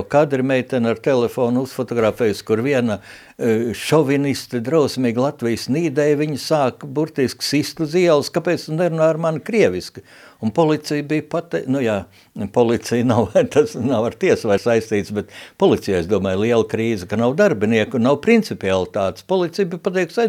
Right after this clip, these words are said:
divas sievietes tur sastrīdējās," ja. Nē, tas bija uzbrukums Latvijai, latvietim savā zemē ir jājūtas drošam.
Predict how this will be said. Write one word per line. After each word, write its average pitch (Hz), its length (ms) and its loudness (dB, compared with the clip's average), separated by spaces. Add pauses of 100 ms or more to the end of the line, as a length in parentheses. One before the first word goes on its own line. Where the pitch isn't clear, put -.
divas 208 260 0
sievietes 165 400 -2
tur 175 160 -6
sastrīdējās," 95 960 -2
ja. 90 80 -6 (320)
Nē, 180 140 4 (340)
tas 120 180 0
bija 139 200 0
uzbrukums 139 580 -2
Latvijai, 95 480 0
latvietim 110 580 0
savā 131 420 2
zemē 139 280 -2
ir 139 160 -2
jājūtas 143 320 0
drošam. 110 480 0